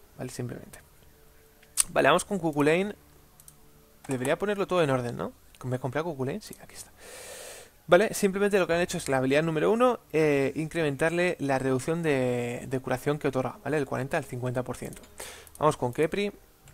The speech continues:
Uy, me equivoqué. Aquí está. A Kepri en la habilidad, en la Ultimate,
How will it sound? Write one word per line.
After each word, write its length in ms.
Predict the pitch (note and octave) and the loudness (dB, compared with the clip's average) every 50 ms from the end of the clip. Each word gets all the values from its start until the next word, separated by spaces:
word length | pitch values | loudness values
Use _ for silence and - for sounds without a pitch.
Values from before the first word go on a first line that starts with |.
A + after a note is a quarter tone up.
| - - - - - - - - - - - - - - - - - - - - - - - - | -20 -20 -20 -20 -20 -20 -20 -20 -20 -20 -20 -20 -20 -20 -20 -20 -20 -20 -20 -20 -20 -20 -4 -2
Uy, 160 | D3+ F3 - - - - - | 0 0 0 -2 -8 -12 -8
me 80 | C3 B2+ | -8 -6
equivoqué. 260 | A#2+ B2 A#2+ B2+ - - - - - - - - - - - - - | -4 -4 -4 -4 -6 -10 -14 -20 -20 -20 -20 -20 -20 -20 -20 -6 -4
Aquí 180 | - B2+ A#2+ | -4 -4 -4
está. 240 | B2 - - - - - - - - - - - - - - - - - - - - - - - _ - | -6 -8 -10 -14 -18 -20 -20 -20 -20 -20 -20 -20 -20 -20 -20 -20 -20 -20 -20 -20 -20 -20 -20 -20 _ 0
A 100 | C#3+ C#3+ | 0 2
Kepri 280 | - F#3+ F3+ - A3 G#3 | 4 2 2 4 4 6
en 60 | F#3 | 6
la 60 | E3 | 8
habilidad, 340 | C#3+ C#3 C3+ D3 D#3+ F3 E3 | 6 8 8 6 6 6 4
en 120 | - C#3 | 2 4
la 120 | C3 B2+ C3+ | 4 6 4
Ultimate, 420 | D#3 E3+ - E3+ D#3+ F3 A3 C4 | 4 2 0 0 0 0 0 0